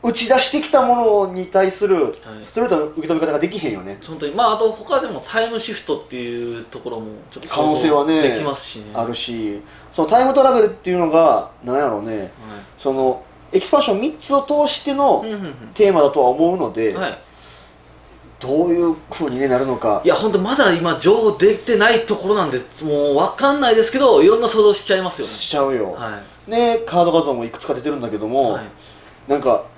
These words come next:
Speaker 1: 一つTwitterで上がってた画像で、
Speaker 2: はい。
Speaker 1: みんなタルキールの情報見てるかい？みたいな
Speaker 2: <laughs>
Speaker 1: ツイートと一緒に、
Speaker 2: はい。
Speaker 1: まあ、明らかに怪しい土地の絵がさ、
Speaker 2: <laughs>
Speaker 1: 出てたんよ。
Speaker 2: 出てましたね。僕も見ました。
Speaker 1: うん。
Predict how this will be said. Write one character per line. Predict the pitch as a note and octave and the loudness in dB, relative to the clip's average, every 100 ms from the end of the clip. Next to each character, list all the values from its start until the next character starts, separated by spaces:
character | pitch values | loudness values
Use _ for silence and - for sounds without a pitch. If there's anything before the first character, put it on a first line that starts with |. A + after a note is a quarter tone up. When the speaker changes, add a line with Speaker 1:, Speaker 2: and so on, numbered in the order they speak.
| - - - - | -20 -20 -20 -20
Speaker 1:
一 | - - G3 | -2 0 0
つ | C3 | -2
Twitter | - - C3 C3+ B2+ | -10 -6 -4 0 2
で | |
上 | C3 | 2
が | |
っ | C3 | 2
て | |
た | B2 G#2+ F2 - | -2 -4 -6 -10
画 | G#2+ | -10
像 | G2+ G2 | -8 -2
で、 | A2 F#2 | -2 -2
Speaker 2:
は | - - | -8 -12
い。 | D#2+ - | -14 -6
Speaker 1:
み | C#3 | 0
ん | |
な | D3 | 0
タ | D3+ | 0
ル | D#3 | -2
キ | F3+ | 0
ー | |
ル | C#3 | -2
の | G#2+ F#2+ - | -2 -6 -6
情 | A#2+ | -4
報 | A2+ A2 - | -2 -4 -4
見 | D3+ | -4
て | D#3+ | -2
る | B2+ | 0
か | A2 A#2 | 0 0
い？ | |
み | C#3 | -2
た | B2+ G#2 | -4 -6
い | |
な | F2+ E2+ C3+ - | -6 -12 -14 -14
Speaker 2:
<laughs> | - - | -14 -12
Speaker 1:
ツ | - F3+ | -2 -2
イ | |
ー | E3+ | 0
ト | |
と | F3+ | 0
一 | C#3+ | 0
緒 | - C3+ | 0 0
に、 | D#3 C3 F#2+ | 0 0 -2
Speaker 2:
は | A#2+ G#2 | -8 -12
い。 | F#2+ - | -6 2
Speaker 1:
ま | F3+ | 4
あ、 | G#3 | 4
明 | D4+ | 4
ら | E4+ | 6
か | |
に | F#4+ | 6
怪 | - D4+ E4+ | 6 6 6
し | - | 2
い | |
土 | F3+ | 0
地 | F3 A3+ | 0 2
の | C4 | 4
絵 | C3+ B2+ | 4 2
が | B2+ | 0
さ、 | D3 G2 - F3 - G3+ - - | 0 0 -2 -8 -10 -14 -14 -12
Speaker 2:
<laughs> | - - - - - | -12 -14 -20 -20 -4
Speaker 1:
出 | G3 | 0
て | B3 D#4 | 2 4
た | F4 | 4
ん | F#3 | 4
よ。 | A2 G2 | 0 -4
Speaker 2:
出 | F3 | -4
て | G3 | -4
ま | G#3 | -6
し | G#3+ | -8
た | A#2+ | -10
ね。 | G#2+ | -8
僕 | C#3 | -6
も | E3 | -6
見 | D#3+ | -6
ま | D#3+ | -8
し | - | -8
た。 | |
Speaker 1:
う | |
ん。 | - | -12